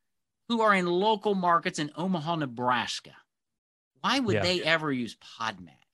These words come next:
Speaker 1: How could that really benefit them?
Speaker 2: Right. First off, I gotta circle back to something you said, 'cause it was just so insightful, where you're talking about how you wanna bring that message and, for lack of a better term, like, dumb it down a little bit to, to get the, the insider perspective out.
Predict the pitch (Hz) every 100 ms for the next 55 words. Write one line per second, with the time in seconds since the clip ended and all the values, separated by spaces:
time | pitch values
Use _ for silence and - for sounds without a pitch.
0 | _ _ - 233 180 139 143 131 131 113
1 | 90 107 110 98 90 _ 90 104 90 _
2 | _ _ _ _ _ 104 113 104 - -
3 | 147 156 135 131 120 131 113 117 117 113
4 | 110 98 107 104 98 107 - - 127 117
5 | 107 - 107 104 98 95 107 107 120 113
6 | 117 101 104 - 113 104 98 85 _ _
7 | _ _ 110 123 123 120 101 120 120 98
8 | 120 123 117 101 104 98 120 107 107 101
9 | 156 131 110 _ - 143 147 160 170 107
10 | 87 104 - 113 - 117 131 131 - 120
11 | 113 110 - 135 147 131 135 135 123 104
12 | - - 117 - 110 101 117 98